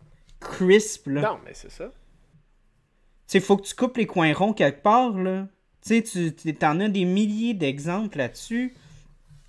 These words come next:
Speaker 1: Puis maintenant, nous, on est tellement habitués de voir du C G qu'on est capable de, de reconnaître, euh,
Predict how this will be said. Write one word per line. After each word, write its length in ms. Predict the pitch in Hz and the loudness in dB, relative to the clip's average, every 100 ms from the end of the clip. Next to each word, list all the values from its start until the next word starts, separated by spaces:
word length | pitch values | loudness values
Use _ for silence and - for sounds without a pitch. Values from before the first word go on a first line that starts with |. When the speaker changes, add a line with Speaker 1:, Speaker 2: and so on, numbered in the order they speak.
| - | -10
Speaker 1:
Puis 100 | - | -2
maintenant, 400 | 147 147 175 208 | 0 0 2 2
nous, 180 | 208 202 | 2 2
on 160 | 233 180 | 2 0
est 160 | 147 | 0
tellement 340 | 196 170 180 208 | 0 0 0 -2
habitués 600 | 202 156 - - 202 226 | -2 -4 -8 -6 -4 -2
de 120 | 190 | -2
voir 300 | 135 147 170 | -2 0 0
du 100 | 160 | -2
C 240 | - 160 131 | -6 -6 -6
G 200 | 156 277 | -6 -6
qu'on 180 | 139 139 | -4 -4
est 80 | |
capable 540 | - 320 - 202 254 139 | -2 -2 2 2 2 -2
de, 240 | 139 123 - - _ _ _ - | -2 -2 -6 -18 _ _ _ -4
de 100 | 139 | -2
reconnaître, 760 | - - 156 131 143 190 - 139 | 0 2 2 4 2 2 0 0
euh, 200 | 127 | 2